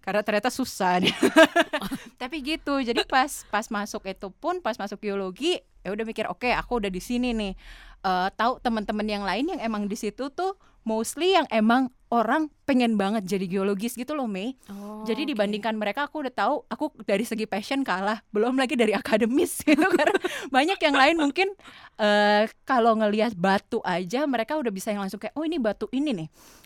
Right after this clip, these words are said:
Speaker 1: Ini mineralnya ini, ini, ini. Ini tuh kristalnya ini, ini."
Speaker 2: Wow.
Speaker 1: Udah kayak langsung gitu. Dan emang anak geologi tuh harusnya bisa seperti itu, Mei. Tapi karena aku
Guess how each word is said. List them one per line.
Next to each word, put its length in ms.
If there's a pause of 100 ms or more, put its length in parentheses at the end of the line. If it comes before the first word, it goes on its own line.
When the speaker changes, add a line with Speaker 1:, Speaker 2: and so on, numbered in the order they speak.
Speaker 1:
Ini 300 (160)
mineralnya 560
ini, 280
ini, 200
ini. 200 (100)
Ini 200
tuh 140
kristalnya 540
ini, 200
ini." 100
Speaker 2:
Wow. 140
Speaker 1:
Udah 120
kayak 220
langsung 200
gitu. 280
Dan 220
emang 220
anak 160
geologi 360
tuh 240 (640)
harusnya 420
bisa 200
seperti 360
itu, 140
Mei. 260
Tapi 240
karena 380
aku 500